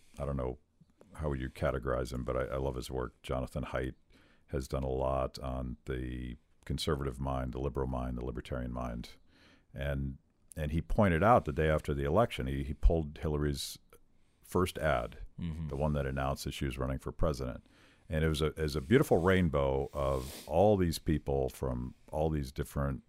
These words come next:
Speaker 1: parts of America, different identities, different skin colors, different, different ethni-, ethnicities, and different, uh, religions. And the one thing that wasn't in that video was a white dude.
Speaker 2: Hmm.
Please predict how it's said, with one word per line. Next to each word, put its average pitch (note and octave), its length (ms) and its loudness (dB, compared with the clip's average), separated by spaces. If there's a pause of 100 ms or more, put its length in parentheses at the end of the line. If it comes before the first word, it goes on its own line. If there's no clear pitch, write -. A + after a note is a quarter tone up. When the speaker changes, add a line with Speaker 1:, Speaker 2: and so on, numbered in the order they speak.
(600)
Speaker 1:
parts - 320 0
of C#2+ 80 -4
America, B1+ 720 -2 (600)
different C#2+ 720 -2
identities, D2+ 800 2
different C2+ 360 -6
skin D#2+ 240 2
colors, C2+ 440 0
different, C#2+ 400 -4
different C#2 280 -2
ethni-, C#2+ 340 -2 (160)
ethnicities, D2 960 -4
and B1+ 300 -6
different, C2+ 380 -6 (260)
uh, C#2 140 -6
religions. C#2+ 680 2 (460)
And D#2 140 4
the F2 40 6
one C3 180 10
thing B2 180 8
that A2 80 8
wasn't F#2 280 8
in F#2 100 6
that G2 160 4
video D#2 640 4 (100)
was E2 180 0
a F2+ 40 4
white B2+ 260 8
dude. A#1 340 -4 (560)
Speaker 2:
Hmm. D#2 100 -6